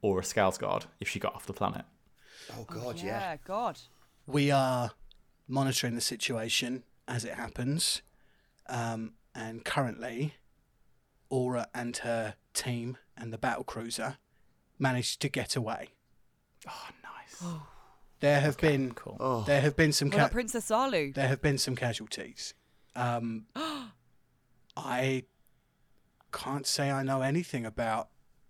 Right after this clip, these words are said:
Speaker 4: Zalu, but if you're rich enough and you are, um, you are under attack by a sky or star fighter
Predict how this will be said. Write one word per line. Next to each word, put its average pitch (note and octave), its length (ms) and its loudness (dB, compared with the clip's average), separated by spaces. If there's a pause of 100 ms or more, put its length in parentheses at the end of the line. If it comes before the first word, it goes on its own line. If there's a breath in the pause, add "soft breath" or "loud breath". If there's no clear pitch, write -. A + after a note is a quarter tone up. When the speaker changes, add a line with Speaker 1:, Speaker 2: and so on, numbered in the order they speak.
(460)
Speaker 4:
Zalu, A#2 560 -2 (880)
but - 540 -2 (1600)
if G#3+ 160 4
you're D#3 160 8
rich C3+ 260 2
enough A#2+ 320 -4
and A#2+ 140 -4
you A#2 220 -2
are, A2+ 280 2
um, A2+ 280 -2 (340)
you B2 160 -4
are A#2 160 0
under A#2 220 -6
attack - 560 -6
by A#2 260 0
a A2+ 220 -4 (580 soft breath)
sky B2 480 2
or A#2 160 -2
star B2 400 0
fighter A2+ 580 -6